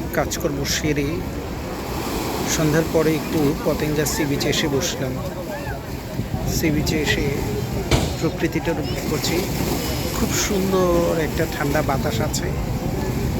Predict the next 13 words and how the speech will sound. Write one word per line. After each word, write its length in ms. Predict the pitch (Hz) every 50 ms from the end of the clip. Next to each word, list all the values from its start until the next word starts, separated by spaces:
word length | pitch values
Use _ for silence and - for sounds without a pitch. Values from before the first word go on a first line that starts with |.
| - - -
এবং 160 | 151 151 180 170 170 185 214 226 - 175 170
আজকের 280 | 156 - 131 185 190 165 -
ঢেউয়ের 300 | - 170 170 170 185 180 143 139
পরিমাণটাও 540 | 180 170 170 170 175 175 165 160 - 185 180 165
একটু 140 | 151 - - 160 139 143
বেশি। 240 | 131 - - 151 156 147 - - - - - - - - - - - - - - - - - - - - - - - - - -
এই 80 | 160 143 131
হচ্ছে 220 | 165 156 160 - 170 156 151 -
পতেঙ্গা 380 | - 156 - 151 151 156 156 151
সি 140 | - - 160 147 139
বিচের 240 | - - - 147 131 123
চারপাশ। 380 | 131 147 - - - 165 170 - 1077 1077 1077 1077 1077 1077 1077 1077 1077 - - - - - - - - - - 170 - - - - - - - 196
আমরা 140 | 170 165